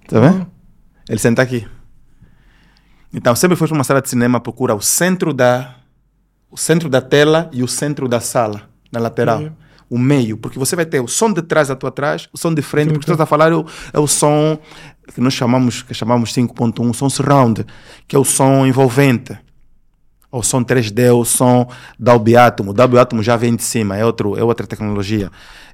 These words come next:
Speaker 1: Eu gosto muito disso. Tá vendo? Eu gosto muito de estudar isso.
Speaker 2: Uhum.
Speaker 1: É, visto aquela sala que nós estamos a preparar, queremos fazer um espaço, é, para fazer um som,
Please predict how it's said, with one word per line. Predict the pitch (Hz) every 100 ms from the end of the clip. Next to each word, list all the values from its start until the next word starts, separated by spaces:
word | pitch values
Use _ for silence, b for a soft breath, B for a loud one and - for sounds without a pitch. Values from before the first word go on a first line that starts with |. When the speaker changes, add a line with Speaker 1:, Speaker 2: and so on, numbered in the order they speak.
| _
Speaker 1:
Eu | 127
gosto | 160 156
muito | 160
disso. | 143 113 - - - - - -
Tá | 113
vendo? | 127
Eu | 127
gosto | 143 123
muito | 143 131
de | 110
estudar | - 110 120
isso. | 113 110 - 123 B
Speaker 2:
Uhum. | 202 151 139 143 156
Speaker 1:
É, | 110 113 110 110
visto | 131 135
aquela | 139 127
sala | - 123
que | 117
nós |
estamos | 123 117
a | 110
preparar, | 107 113 113 107
queremos | 120 120
fazer | 107 113
um | 117
espaço, | - 113 113 - 104 104 b b -
é, | - 98
para | 98
fazer | 98 98 110
um | 104
som, | 113 107